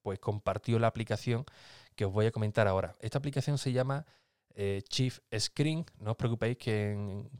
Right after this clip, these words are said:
que en este episodio, en la web de ricky punto es, dejaré el enlace. Y esta aplicación, que es de pago, te permite utilizar tu iPad Pro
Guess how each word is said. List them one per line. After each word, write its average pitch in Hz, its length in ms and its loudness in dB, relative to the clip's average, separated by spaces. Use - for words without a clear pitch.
que 90 120 -10
en 92 140 -8
este 104 160 -6
episodio, 117 400 -2
en 113 60 0
la 104 100 0
web 101 160 0
de 110 80 2
ricky 107 180 -2
punto 110 280 -10
es, 120 180 -2
dejaré 104 580 0
el 104 100 -4
enlace. 120 420 0
Y 131 100 4
esta 127 140 4
aplicación, 139 460 4
que 104 140 0
es 101 60 -2
de 117 120 2
pago, 117 320 0
te 143 120 6
permite 139 680 0
utilizar 107 480 -4
tu 98 200 0
iPad 113 360 2
Pro 127 260 2